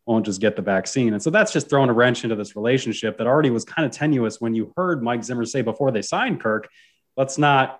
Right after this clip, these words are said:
rob Peter to pay Paul. Let's not try to take all of our stuff from the defense and that, that made us into this N F C championship team, um, or at least contending team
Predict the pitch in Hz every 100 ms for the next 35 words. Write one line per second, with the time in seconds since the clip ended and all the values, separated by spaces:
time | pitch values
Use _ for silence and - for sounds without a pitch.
0 | - 120 123 117 139 135 120 113 120 110
1 | 185 208 95 87 117 - 147 135 147 135
2 | 120 143 139 127 127 123 120 - 131 127
3 | 127 110 113 110 110 110 - 104 101 110
4 | 107 113 113 104 123 143 107 101 - 127
5 | 120 107 - 117 113 - 104 - 139 156
6 | 110 95 104 92 - 101 95 95 _ _
7 | _ _ 104 101 95 117 113 110 101 107
8 | 98 135 123 98 92 101 90 87